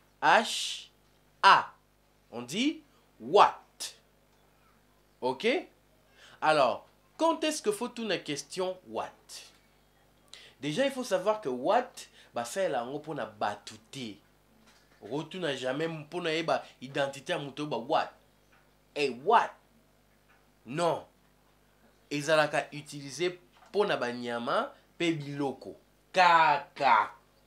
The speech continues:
Au moins, ba nature ya eloko. Par exemple,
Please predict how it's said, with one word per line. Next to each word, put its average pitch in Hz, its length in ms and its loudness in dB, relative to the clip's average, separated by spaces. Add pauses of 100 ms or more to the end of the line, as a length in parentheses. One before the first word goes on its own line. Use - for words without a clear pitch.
(1400)
Au 175 140 2
moins, 240 180 4
ba 190 120 4
nature 175 680 -2
ya 143 340 0
eloko. 147 600 0 (320)
Par 135 220 -2
exemple, 135 640 -2